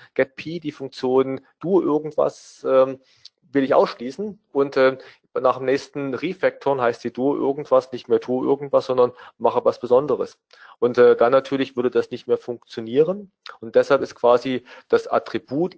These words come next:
im Quellcode die beste Waffe der Wahl.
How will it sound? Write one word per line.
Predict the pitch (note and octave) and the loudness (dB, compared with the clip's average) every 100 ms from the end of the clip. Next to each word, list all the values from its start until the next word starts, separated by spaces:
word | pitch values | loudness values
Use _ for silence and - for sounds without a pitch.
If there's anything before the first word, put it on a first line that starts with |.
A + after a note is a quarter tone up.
| _ | _
im | D3+ F3 F3 | -4 -4 -2
Quellcode | B2+ C3 C3+ C3 B2 C3 - _ _ A#2 | 2 2 2 -2 -2 -2 -6 _ _ -18
die | A2+ A#2 _ _ | -12 -12 _ _
beste | G#2+ G#2 - G#2+ G#2 - | -4 -4 -4 -2 -2 -2
Waffe | F2 - F#2+ F#2+ _ _ A2+ | -6 -2 -4 -4 _ _ -2
der | G#2 | -2
Wahl. | D#3 C3 | -4 -10